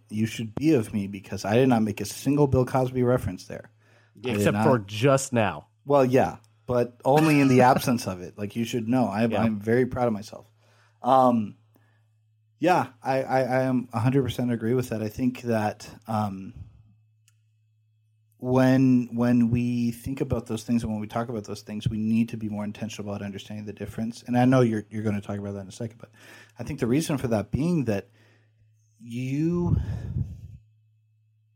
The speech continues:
Speaker 1: sex does not make you impure. And as much as we don't want to admit we're affected by the early church and the, and the,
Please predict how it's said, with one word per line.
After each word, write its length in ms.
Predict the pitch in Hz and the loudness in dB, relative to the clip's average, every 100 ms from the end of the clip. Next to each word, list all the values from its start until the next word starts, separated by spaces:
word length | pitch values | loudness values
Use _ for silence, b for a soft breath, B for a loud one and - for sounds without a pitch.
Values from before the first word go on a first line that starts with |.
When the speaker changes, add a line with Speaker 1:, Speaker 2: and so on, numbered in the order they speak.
| _ _ _ _ _ _ _ _ _ | _ _ _ _ _ _ _ _ _
Speaker 1:
sex 560 | - - - 139 160 - | -16 -8 0 0 0 -4
does 240 | 143 127 | -6 -2
not 140 | 131 117 | 0 2
make 240 | 117 113 | 2 0
you 120 | 113 | -4
impure. 600 | 107 104 - 98 87 85 - - | -4 -4 -6 -6 -8 -12 -12 0
And 240 | 120 110 | 4 4
as 200 | 120 107 | 4 2
much 200 | 110 131 | 0 -2
as 100 | - | 0
we 100 | 123 | 0
don't 400 | 113 - 113 123 | 0 0 2 2
want 180 | 120 117 | 2 4
to 100 | 120 | 4
admit 340 | 104 107 117 117 | 4 4 2 0
we're 160 | 113 | 0
affected 540 | 98 - 107 - 107 104 | 0 -2 -4 -4 -6 -2
by 560 | 101 101 104 104 101 b b b b b _ | 0 2 2 0 -4 b b b b b _
the 260 | 110 104 107 | -4 -4 -2
early 280 | 113 117 120 | 2 4 4
church 440 | 113 120 110 110 - | 2 0 0 0 -6
and 160 | 104 | -4
the, 160 | 101 104 | -4 -6
and 100 | 107 | -8
the, 280 | 98 95 | -8 -10